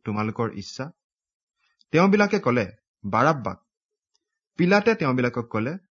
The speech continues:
"তেন্তে খ্ৰীষ্ট বোলা যীচুক মই কি কৰিম?" সকলোৱে কলে,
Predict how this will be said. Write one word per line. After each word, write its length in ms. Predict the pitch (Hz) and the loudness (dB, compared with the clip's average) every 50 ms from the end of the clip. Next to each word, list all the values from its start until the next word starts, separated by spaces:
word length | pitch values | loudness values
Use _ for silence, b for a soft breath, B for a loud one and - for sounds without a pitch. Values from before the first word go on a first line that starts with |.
| _ _ _ _ _ _ - | _ _ _ _ _ _ 0
"তেন্তে 260 | 151 170 190 208 208 | 0 2 2 0 -2
খ্ৰীষ্ট 400 | 208 - - 147 160 180 180 175 | -2 -4 0 0 0 0 0 -2
বোলা 240 | 165 180 185 196 180 | -2 0 0 0 0
যীচুক 400 | 131 127 120 - 165 170 170 - | 0 -2 -4 -4 -6 -8 -6 -4
মই 200 | 123 127 147 156 | -4 -4 -4 -4
কি 180 | 151 - 202 | -6 -10 -10
কৰিম?" 280 | 196 - 107 95 95 98 - - _ _ _ _ _ _ _ _ _ _ _ - | -8 -6 -6 -8 -8 -12 -16 -20 _ _ _ _ _ _ _ _ _ _ _ -6
সকলোৱে 380 | 143 143 - 220 240 247 226 - | -4 0 2 2 4 4 2 2
কলে, 280 | - 117 98 85 98 | 0 -2 -4 -6 -10